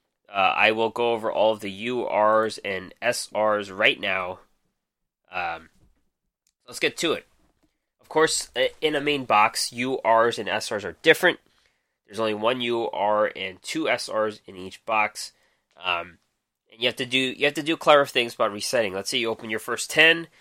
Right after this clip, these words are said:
and you get a really good U R, and then it's time to reset. So, uh, definitely play around and see what you get, uh, to maximize. You know, if you're playing Six Samurais, you definitely want some of these cards.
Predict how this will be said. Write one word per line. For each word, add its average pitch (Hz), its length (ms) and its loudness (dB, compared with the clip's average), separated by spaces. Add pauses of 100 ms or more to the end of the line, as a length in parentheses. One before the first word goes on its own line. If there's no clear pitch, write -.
(400)
and 131 300 2
you 131 80 -4
get 123 300 4 (760)
a 107 40 -20
really 123 260 2
good 110 220 -2
U 117 180 0
R, 113 280 8
and 107 100 2
then 95 80 0
it's - 140 -10
time 117 200 -2
to 107 60 -10
reset. 104 440 -6
So, 95 300 -10 (600)
uh, 95 260 -2
definitely 120 360 0
play 123 220 2
around 110 440 2
and 104 120 -8
see 120 220 -8
what 107 180 -4
you 101 120 -14
get, 98 340 -4 (1300)
uh, 110 140 -8
to 107 100 -10
maximize. 110 760 0
You 127 80 2
know, 101 220 4
if 104 220 -10
you're - 80 -2
playing 127 240 4
Six - 260 -6
Samurais, 107 340 0
you 104 60 -8
definitely 104 360 -4
want 98 220 -2
some 98 220 -8
of 87 140 -12
these 90 260 -12
cards. - 460 -10